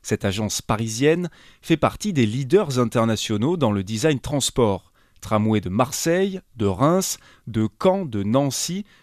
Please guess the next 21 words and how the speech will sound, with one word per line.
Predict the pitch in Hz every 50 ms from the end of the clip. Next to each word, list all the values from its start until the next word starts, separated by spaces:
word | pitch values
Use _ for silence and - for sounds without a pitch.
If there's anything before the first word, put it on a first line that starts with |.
| _ _ -
de | 117 113
nombreuses | 113 117 110 104 95 107 101 92
réalisations | 90 98 101 95 101 95 101 98 - - - 113 92 - - -
en | 127 127 127
Chine, | 120 - - - 160 170 175 165 131 - _
Corée, | - - 127 113 110 123 156 185 185 - _ _
Inde, | - 165 208 208 175 131 107
Singapour. | 92 - - 123 113 107 101 101 90 - - 113 113 127 165 - - - - - - - _ -
Soixante-dix | - - 175 208 208 - - 175 151 135 131 123 139
pour | 117 - 127 104 -
cent | - - - 202
du | 175 135
chiffre | 110 - 131 120 - - 113
d'affaires | 104 98 92 - 170 185 165
de | 139 113
cette | - - 101 -
société, | - - 120 104 - - 101 92 - - 117 139 170 - - - - _ _ -
dirigée | 113 104 98 95 90 117 117 107
par | - 101 92 87 95
Vincent | 90 92 127 156 165 - - 202 165
Créance, | - - 117 98 95 98 107 135 151 - -